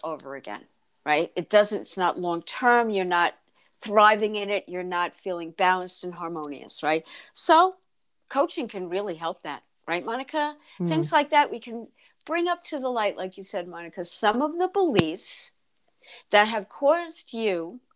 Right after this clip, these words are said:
Speaker 1: to get into patterns and habits of thinking and feeling about something, about relationships,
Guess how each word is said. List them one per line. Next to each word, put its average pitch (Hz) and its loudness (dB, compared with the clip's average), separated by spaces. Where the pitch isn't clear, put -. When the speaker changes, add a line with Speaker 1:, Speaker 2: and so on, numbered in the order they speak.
Speaker 1:
to 233 2
get 214 2
into 262 -6
patterns 285 0
and 240 -6
habits 233 0
of 190 -6
thinking 214 -4
and 180 -8
feeling 214 2
about 202 6
something, 196 -4
about 170 -2
relationships, 294 -4